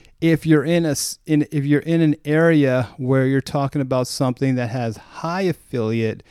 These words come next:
um, payouts like dating or web marketing or, um, gambling or something like that, then, or online gambling, I should say,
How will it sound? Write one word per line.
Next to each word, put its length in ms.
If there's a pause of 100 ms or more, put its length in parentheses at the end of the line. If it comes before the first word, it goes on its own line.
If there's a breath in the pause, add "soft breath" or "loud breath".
(380 soft breath)
um, 640
payouts 640
like 460
dating 720
or 600 (400 soft breath)
web 480
marketing 1000 (240 loud breath)
or, 560 (560 soft breath)
um, 220
gambling 600
or 40
something 220
like 200
that, 400 (340 soft breath)
then, 500 (140)
or 140
online 320
gambling, 340
I 40
should 120
say, 180